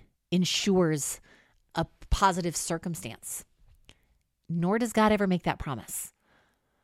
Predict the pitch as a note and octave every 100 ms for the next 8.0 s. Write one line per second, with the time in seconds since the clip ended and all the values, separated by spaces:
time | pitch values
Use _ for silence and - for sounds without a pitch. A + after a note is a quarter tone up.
0 | _ _ _ _ _ - G3 G3+ F#3+ G#3+
1 | A#3 G3+ F3+ D#3 D#3 D3+ - D#3+ D#3 C#3+
2 | - D3+ D3 - F#3+ F3 D#3+ C#3 C#3 C3+
3 | C#3 - G3+ F3 C3+ B2+ - - - _
4 | - _ _ _ _ _ - F#3 F3 G3+
5 | G3 G3 A#3+ - A3+ G3+ F3 F#3+ E3+ C#3
6 | C3+ C3+ _ _ _ _ _ _ - F#3+
7 | G#3 G#3 G3 F3+ E3+ E3+ E3+ F3+ C3+ C#3